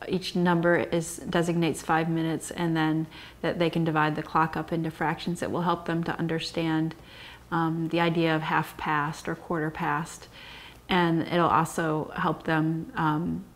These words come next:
to be able to count. By looking at a clock, they'll be able to count each five minutes, and they'll know exactly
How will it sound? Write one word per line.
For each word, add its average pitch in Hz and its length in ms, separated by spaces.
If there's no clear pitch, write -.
to 175 120
be 175 120
able 160 160
to 156 80
count. 156 380
By 165 100
looking 156 280
at 151 80
a 151 60
clock, 151 320
they'll 156 100
be 156 100
able 143 120
to 143 100
count 156 400
each - 180
five 151 300
minutes, 151 400
and 156 80
they'll 151 100
know 156 480
exactly 151 640